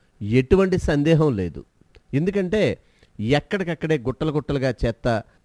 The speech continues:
అపరిశుభ్ర వాతావరణంలో ఆనం కళా కేంద్రం మరియు సుబ్రహ్మణ్యం మైదానం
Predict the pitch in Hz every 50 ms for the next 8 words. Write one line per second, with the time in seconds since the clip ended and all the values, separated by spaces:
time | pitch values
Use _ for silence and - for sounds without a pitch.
0 | _ _ - 113 - - 185 202 190 - 220 185 170 196 196 165 147 139 139 -
1 | 170 160 151 147 143 147 143 139 135 123 107 104 110 - _ _ _ _ - 113
2 | 123 135 151 160 165 147 165 147 143 143 123 - 139 135 135 135 135 139 135 147
3 | - _ _ _ _ _ 110 131 131 139 127 110 - - 107 98 127 147 143 147
4 | 143 139 139 143 143 139 131 123 117 127 123 123 117 104 101